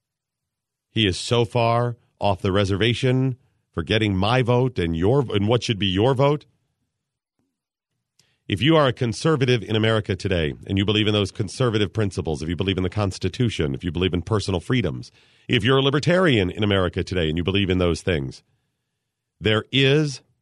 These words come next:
and should be zero way for you to vote for Jeb Bush.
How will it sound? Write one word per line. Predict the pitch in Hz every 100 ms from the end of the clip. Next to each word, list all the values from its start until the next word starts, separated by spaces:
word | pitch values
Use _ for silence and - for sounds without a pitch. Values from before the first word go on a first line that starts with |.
| _
and | 104 101
should | - 139 143
be | 110 98 85 73 -
zero | 73 71 104 117 113 113 120 -
way | 90 73 62 - _ _ _
for | _ 90
you | 80 85 87
to | -
vote | 71 78 80
for | -
Jeb | 69 71 69
Bush. | 69 60 -